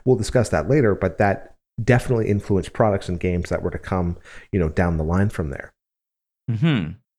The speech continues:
Speaker 2: Yeah, and I think notable above,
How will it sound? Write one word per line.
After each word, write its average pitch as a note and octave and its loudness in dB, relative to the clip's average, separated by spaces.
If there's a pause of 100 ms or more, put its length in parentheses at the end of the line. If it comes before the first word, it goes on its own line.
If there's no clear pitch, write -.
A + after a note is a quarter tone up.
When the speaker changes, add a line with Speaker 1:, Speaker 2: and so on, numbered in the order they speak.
(520)
Speaker 2:
Yeah, D3 2
and A#2 0 (640)
I A2+ 0
think D#3+ -2 (680)
notable A#2+ 4
above, G2 -2